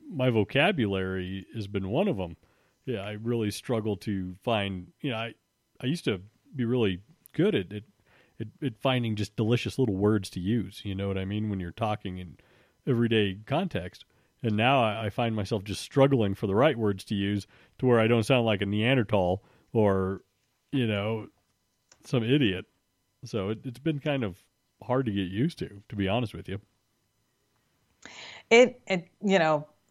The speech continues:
Speaker 2: I've, I always, um, had a really good memory, and after having covid, my memory has lapsed a little. I've,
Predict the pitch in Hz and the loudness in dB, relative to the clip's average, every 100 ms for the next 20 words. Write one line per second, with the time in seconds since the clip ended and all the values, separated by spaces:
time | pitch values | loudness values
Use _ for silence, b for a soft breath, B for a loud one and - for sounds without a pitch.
0 | _ 180 185 190 180 - _ _ _ _ | _ 6 8 6 2 -8 _ _ _ _
1 | _ _ _ _ _ 185 180 185 170 165 | _ _ _ _ _ 4 4 4 0 -2
2 | 170 151 151 151 147 _ _ _ _ _ | 0 0 -2 -10 -16 _ _ _ _ _
3 | _ _ _ _ _ - 180 165 175 170 | _ _ _ _ _ -6 2 2 2 -2
4 | 156 160 156 160 151 _ 156 151 165 143 | -4 -4 -4 -4 -10 _ 0 0 -2 -4
5 | 143 151 160 180 202 214 214 - 156 156 | -4 -2 0 4 4 4 2 4 4 6
6 | 160 160 - 151 147 143 139 135 196 214 | 4 2 2 4 2 0 -4 0 2 6
7 | 165 151 151 151 147 147 151 147 135 143 | 6 4 2 2 2 2 2 4 2 0
8 | 139 190 185 175 220 - - - 160 147 | 4 4 6 6 6 4 -4 4 8 8
9 | - - 160 165 | 6 2 2 2